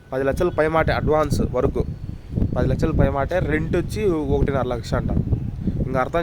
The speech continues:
చేసుకోండి, మేము ఇక్కడ తొమ్మిది వేల రెంట్కే షేరింగ్లు వేసుకుంటున్నాము, అక్కడ లక్షల్లో అడ్వాన్స్ కట్టి నెలకు ఒకటిన్నర లక్ష పే చేస్తున్నారు. వాళ్ళకి ఎంత జీతాలు వస్తున్నాయి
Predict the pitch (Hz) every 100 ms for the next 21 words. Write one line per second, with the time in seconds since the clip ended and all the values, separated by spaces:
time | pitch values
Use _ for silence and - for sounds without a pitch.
0 | 156 123 - - - - - - - -
1 | - 120 120 131 127 123 120 - 143 156
2 | - - - - - 147 - 139 117 -
3 | - - 107 104 127 254 - - - -
4 | 139 135 135 135 131 127 131 - - -
5 | - - - 139 - 180 180 165 156 156
6 | 156 151 147 180 175 160 160 156 147 135
7 | - - 165 143 135 120 - - - -
8 | - - - - - - - 120 120 113
9 | 117 - 139 139 135 - 131 127